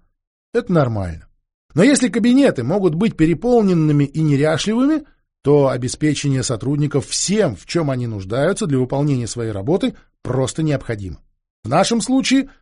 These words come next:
Google — это компания-разработчик, и, следовательно, больше всего наши умные креативщики нуждаются в вычислительной мощности.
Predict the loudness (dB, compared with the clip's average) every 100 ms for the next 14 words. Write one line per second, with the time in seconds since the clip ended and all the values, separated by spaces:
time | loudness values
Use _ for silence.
0 | _ 0 2 4 2 2 0 2 2 2
1 | 2 0 0 0 2 2 2 -6 -14 _
2 | _ _ -6 0 0 2 0 -2 -2 -6
3 | _ -4 2 2 2 -4 -4 -2 -2 -2
4 | -4 -2 0 0 0 -2 -4 -4 -6 -6
5 | -4 -2 -2 0 0 0 -4 -2 -2 -2
6 | -4 -2 -4 -2 -2 -2 0 0 -2 -4
7 | -12 -14 -20